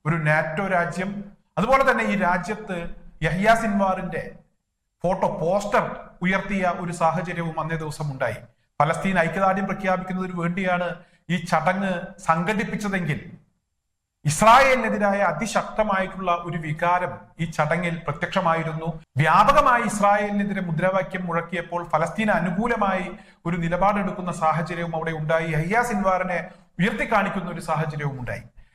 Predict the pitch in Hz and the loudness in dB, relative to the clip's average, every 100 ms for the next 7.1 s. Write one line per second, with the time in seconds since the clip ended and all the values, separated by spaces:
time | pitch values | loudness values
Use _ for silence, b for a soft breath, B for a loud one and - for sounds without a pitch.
0 | _ 143 190 196 196 196 190 160 208 220 | _ 2 2 2 0 -4 -4 2 6 8
1 | 240 233 233 214 202 196 190 190 190 170 | 6 2 0 -2 -2 -2 2 2 2 -6
2 | 165 202 196 185 - 185 196 190 180 123 | -4 -4 -2 -4 -4 -4 -2 -2 -4 -4
3 | - 165 175 151 165 185 170 - - _ | -6 -6 -2 -2 0 0 -2 -6 -16 _
4 | _ _ _ - 196 233 277 262 220 208 | _ _ _ -2 0 2 2 2 0 -2
5 | 214 - - - 170 196 220 220 196 202 | -4 -12 -4 -2 2 2 0 2 0 0
6 | 190 190 175 170 156 147 147 - 113 - | -4 -4 -2 -2 -4 -4 -6 -4 -4 -6